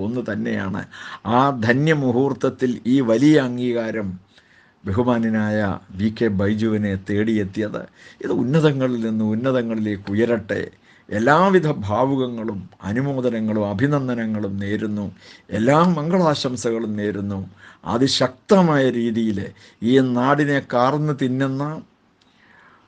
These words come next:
ഭീകരശക്തികൾക്കെതിരെ, ഈ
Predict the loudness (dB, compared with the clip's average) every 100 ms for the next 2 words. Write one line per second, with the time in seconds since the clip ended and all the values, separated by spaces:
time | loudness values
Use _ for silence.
0 | _ _ _ _ _ -10 -4 4 6 8
1 | 8 6 4 0 0 0 0 0 0 0
2 | 2 2 0 -4 _ _ _ _ _ _
3 | _ _ _ _ _ _ 2